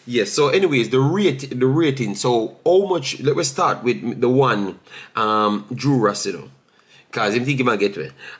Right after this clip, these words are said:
Um, how much? How you da rate this with, or this performance for Jamaica overall? Zero being zero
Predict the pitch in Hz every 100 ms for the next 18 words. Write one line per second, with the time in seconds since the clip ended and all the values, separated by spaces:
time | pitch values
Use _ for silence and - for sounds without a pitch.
0 | - 113 110 104 151 190 208 190 185 -
1 | - - _ _ _ - _ _ 160 185
2 | 202 196 180 151 180 180 - 123 - 120
3 | 131 135 - - 131 123 135 131 - 151
4 | 139 123 107 107 123 - - _ - 135
5 | 107 - 143 139 139 107 104 - 131 104
6 | 95 82 80 76 - - - 104 117 196
7 | 170 151 156 160 147 147 139 - 113 104
8 | 160 151 151